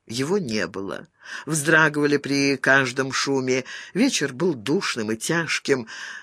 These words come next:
Вдалеке погромыхивал гром, мигали зорницы. «Хоть бы похолодало», молящим голосом сказала Элла. «Нам-то что?» возразила Стелла с мягкой сварливостью.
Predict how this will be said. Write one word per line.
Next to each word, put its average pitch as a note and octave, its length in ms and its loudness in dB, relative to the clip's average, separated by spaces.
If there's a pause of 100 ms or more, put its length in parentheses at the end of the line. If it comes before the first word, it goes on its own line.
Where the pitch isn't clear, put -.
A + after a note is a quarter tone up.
(140)
Вдалеке D#3 760 2
погромыхивал F3 840 2
гром, E3 520 2
мигали B2+ 400 0
зорницы. A2 920 -4 (460)
«Хоть D3 320 0
бы A#2 140 -2
похолодало», A#2+ 920 2 (260)
молящим C#3 600 4
голосом E3 540 2
сказала B2+ 640 0
Элла. A2+ 540 2 (220)
«Нам-то C#3 480 -2
что?» C3+ 360 -2
возразила B2 560 2
Стелла C#3+ 520 2 (320)
с - 160 -2
мягкой C#3+ 400 4
сварливостью. C3+ 960 2